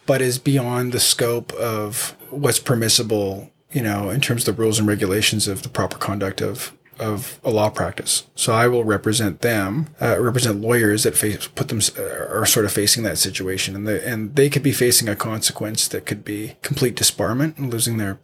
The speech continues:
livelihood, or something less than that, some sort of fine, some sort of suspension from the practice of law, uh, a temporary one. Um, I do the same thing with respect to police officers from time to time. So police officers that aren't necessarily charged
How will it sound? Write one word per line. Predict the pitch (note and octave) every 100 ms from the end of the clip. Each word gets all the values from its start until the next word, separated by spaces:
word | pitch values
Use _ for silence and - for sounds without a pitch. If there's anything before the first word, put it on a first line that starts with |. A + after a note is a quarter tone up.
| -
livelihood, | A2+ A#2+ C#3+ D3 D#3+ E3
or | B2
something | - C#3 C3+
less | A2 G#2+ -
than | A2
that, | - - -
some | - C3
sort | B2 A#2+ A2
of | G#2 A#2 - - - - _
fine, | - C#3 A#2 B2 C3
some | - A#2
sort | - A2
of | G#2 G2 - -
suspension | - - C3 C#3 D#3
from | D#3 C#3+
the |
practice | C#3 B2+ - -
of | B2
law, | A2+ A#2 C#3 D#3+ - - -
uh, | B2 G2 A2+
a |
temporary | - C#3 C#3 B2+ C#3+
one. | D3+ D3+ F3 - - - _ -
Um, | B2+ A#2+ A#2
I | C3+
do | C3
the | A2+
same | - A#2+ A#2
thing | A#2+ A2+
with | G2+ G#2+
respect | A2+ - G#2 - -
to | G#2+ G2 G2 - -
police | D3 D3
officers | B2 - D#3
from | - D#3
time | C3+ C#3
to |
time. | C#3 C#3+ D#3+
So | D3+ A2
police | - C3
officers | A#2 A2 A#2 A#2+
that | A#2
aren't | A#2 G#2+
necessarily | A2+ - A#2+ A2+
charged | A2 A#2+ A2 A2 -